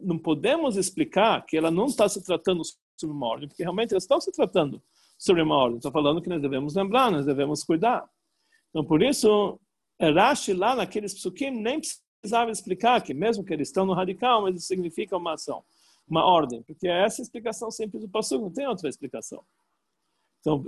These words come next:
por isso, naquele caso de Zachor e Shamor, obrigatoriamente temos que dizer que mesmo que ele tá numa linguagem do radical do verbo, mesmo assim, simboliza uma ordem.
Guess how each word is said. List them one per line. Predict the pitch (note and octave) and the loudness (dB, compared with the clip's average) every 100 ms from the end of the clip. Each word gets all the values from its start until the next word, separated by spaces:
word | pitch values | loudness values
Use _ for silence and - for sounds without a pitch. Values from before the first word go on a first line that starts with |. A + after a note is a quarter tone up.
| - | -2
por | D3+ | 2
isso, | F3 D4+ A#3+ A3+ A3 - - | 4 4 4 4 2 -2 -10
naquele | D#3+ - G#3 A#3+ | -10 0 2 2
caso | G#3+ F#3+ A3 F#3+ | 0 2 2 0
de | D3 | -6
Zachor | C#3 F#3+ G#3 | -6 -2 -2
e | G3 | -2
Shamor, | G#3 G#3 C4 G#3 | -4 0 0 0
obrigatoriamente | D#3 A#3 A3 G#3+ G#3+ G#3+ B3+ G#3+ | -4 -4 -4 -2 -4 -2 -4 -6
temos | F#3 F#3+ F#3 | -6 -6 -4
que | F#3 | -2
dizer | D#3+ G3 A#3 | 0 0 -2
que | C#3+ | -2
mesmo | C3+ G#3+ F#3+ | -4 -4 -4
que | - | -6
ele | C3+ | -8
tá | - F#3+ | -2 0
numa | F3+ D3 | 0 -4
linguagem | C#3 C#3 F#3+ F#3+ C3 _ _ _ _ _ | -4 2 4 4 -2 _ _ _ _ _
do | D#3 | 0
radical | D3 C3+ A#2+ - B2 | 2 2 2 2 2
do | C3+ | -2
verbo, | C#3 D3 D#3+ A3+ A3 | 0 0 0 -8 -8
mesmo | C3 C3+ F3+ | -10 -8 -8
assim, | F#3 C#4 A#3 A3 | -4 -2 0 -2
simboliza | - G3 F#3+ G3 A#3+ G#3+ | -2 0 0 0 0 2
uma | G#3 | 4
ordem. | E3+ D3 - | 4 4 -2